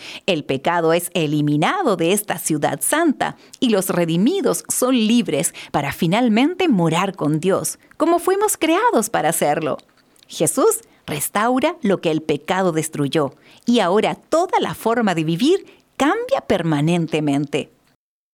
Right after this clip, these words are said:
No hay necesidad de un templo en la ciudad,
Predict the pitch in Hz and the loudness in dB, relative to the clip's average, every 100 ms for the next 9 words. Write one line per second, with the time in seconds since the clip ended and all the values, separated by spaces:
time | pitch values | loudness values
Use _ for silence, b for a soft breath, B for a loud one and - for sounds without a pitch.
0 | _ 403 440 311 214 185 190 190 170 196 | _ 0 2 4 2 2 0 0 2 2
1 | 185 170 160 190 180 165 156 156 156 - | 2 0 0 0 0 0 0 0 0 -2
2 | 156 160 151 | 0 0 0